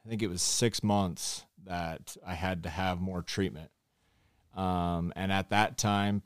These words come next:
before I found out it was back, you know, I had plans to go back to work, you know,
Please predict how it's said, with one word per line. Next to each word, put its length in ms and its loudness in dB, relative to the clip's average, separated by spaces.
before 880 6
I 140 -2
found 320 2
out 260 0
it 80 -4
was 140 0
back, 420 0
you 60 2
know, 120 2
I 180 0
had 220 -4
plans 300 -2
to 60 -8
go 80 0
back 220 -2
to 80 -6
work, 520 0
you 60 0
know, 300 0